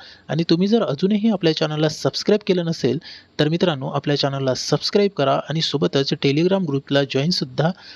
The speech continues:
आपल्याला करायचं आहे. डिस्क्रिप्शन बॉक्समध्ये मी तुम्हाला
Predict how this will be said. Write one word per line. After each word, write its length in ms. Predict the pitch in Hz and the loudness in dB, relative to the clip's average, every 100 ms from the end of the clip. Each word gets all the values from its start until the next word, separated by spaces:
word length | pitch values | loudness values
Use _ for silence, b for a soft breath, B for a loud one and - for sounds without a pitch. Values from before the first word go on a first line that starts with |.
| B | B
आपल्याला 300 | 139 135 139 | -2 2 2
करायचं 380 | 156 147 185 185 | 2 0 0 0
आहे. 200 | 185 208 - B B | 0 0 -4 B B
डिस्क्रिप्शन 600 | 143 151 - 190 180 208 190 | -4 -2 0 0 0 -2 0
बॉक्समध्ये 560 | 160 - 143 120 143 | 0 0 -4 -2 -2
मी 180 | 175 151 | 0 0
तुम्हाला 260 | 180 156 | 0 0